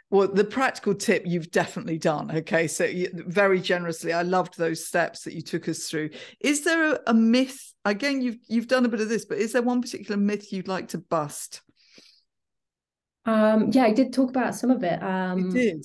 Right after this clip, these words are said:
Speaker 1: yeah.
Speaker 2: all of those kind of misconceptions. But I do think one that we, that is really important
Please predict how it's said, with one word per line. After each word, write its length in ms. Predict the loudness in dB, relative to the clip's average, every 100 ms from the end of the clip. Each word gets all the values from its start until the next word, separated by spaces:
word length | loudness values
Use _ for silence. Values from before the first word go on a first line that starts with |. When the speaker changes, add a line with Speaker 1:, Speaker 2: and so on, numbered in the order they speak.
| -10
Speaker 1:
yeah. 300 | -2 0 2
Speaker 2:
all 100 | 2
of 80 | 0 -4
those 340 | -2 -2 -4
kind 180 | -4 -4
of 80 | -2
misconceptions. 840 | -4 -6 -10 -6 -6 -6 -4 -4 0
But 160 | 4
I 100 | 4
do 280 | 4 4 4
think 420 | 2 0 0 -2
one 480 | 0 2 2 0 -2
that 320 | -2 -4 -6 -16 _ -16
we, 720 | -8 -2 0 2 0 -2 -6 -10 -12 -4
that 140 | 0 0
is 120 | 2
really 300 | 2 4 4
important 680 | 2 0 -2 -2 -2 -4